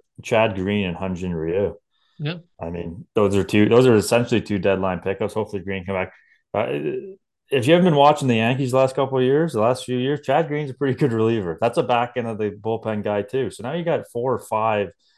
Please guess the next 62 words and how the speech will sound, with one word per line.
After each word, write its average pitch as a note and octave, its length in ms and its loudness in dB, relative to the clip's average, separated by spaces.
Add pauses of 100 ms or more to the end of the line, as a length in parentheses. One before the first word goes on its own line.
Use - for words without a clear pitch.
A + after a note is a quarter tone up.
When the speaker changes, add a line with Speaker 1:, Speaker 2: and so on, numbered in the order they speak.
(220)
Speaker 1:
back G#2+ 340 -2
end G#2 240 -4
qual-, G2 500 0 (100)
quality G2+ 500 -2 (200)
relievers. A#2 600 -4 (600)
Um, E2+ 280 -8
that's G#2+ 160 -2
gonna F3+ 120 -2
be A#2+ 100 0
tough B2 320 -4
to G#2 100 -2
navigate F#2 640 -4
for E2 180 -4
opposing F2 400 -4
managers. F#2+ 440 -4
And A2 80 -2
then A2 120 -2
Hyun-Jin C3 360 0
Ryu's D3+ 320 0
come G#2 160 0
back A2 260 0
and G#2+ 80 -4
he's B2+ 180 -6
looked, B2 320 -4 (460)
he's D3+ 200 -4
looked F#3 200 -2
good. D#2+ 240 -4 (180)
I G2 120 -10
mean, F#2 360 -6 (480)
I G2 100 0
did, B2 160 4
I A2+ 100 2
didn't D3+ 140 4
know B2+ 100 4
what A2+ 220 2
to C3 100 0
expect. A#2+ 460 0
A G#2+ 60 -2
guy G2 180 2
that G2+ 100 0
already G#2 380 0
was G2 160 0
a F#2+ 60 -6
bit G2 120 -2
of F#2 100 -6
a, G2 160 -10
you F#2+ 80 -12
know, F2+ 140 -6
a F2+ 40 -10
soft G2 360 0
tosser, G2 560 0
and F2 140 -4
then F2+ 120 -6
he F#2 60 -8
has F2+ 160 -6
Tommy F#2 320 -4
John. F2+ 400 -4
He's E2+ 140 -8
later F2+ 320 -2
in F#2 60 -4
his F2+ 140 -8
career, F2+ 580 -4